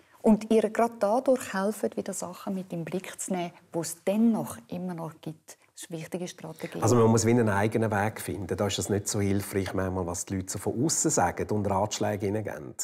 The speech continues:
Speaker 1: Jein. Also, wenn
Speaker 2: Was sind
Speaker 1: die
Speaker 2: denn
Speaker 1: Leute
Speaker 2: hilfreiche Strategien, wo, wo Sie zum Beispiel den Leuten sagen,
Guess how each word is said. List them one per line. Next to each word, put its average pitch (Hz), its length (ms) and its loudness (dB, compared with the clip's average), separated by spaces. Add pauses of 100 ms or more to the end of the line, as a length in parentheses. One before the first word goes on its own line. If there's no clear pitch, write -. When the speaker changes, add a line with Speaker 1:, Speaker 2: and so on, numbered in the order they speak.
(800)
Speaker 1:
Jein. 175 520 2 (380)
Also, 196 340 4 (640)
wenn 214 180 4
Speaker 2:
Was 226 140 6
sind 185 100 6
Speaker 1:
die 226 80 6
Speaker 2:
denn 247 80 6
Speaker 1:
Leute 147 100 4
Speaker 2:
hilfreiche 143 500 2
Strategien, 90 840 -2 (640)
wo, 110 200 0
wo 104 80 4
Sie 151 160 0
zum 120 160 -2
Beispiel 113 220 0
den 104 100 4
Leuten 104 260 0 (420)
sagen, 98 340 -2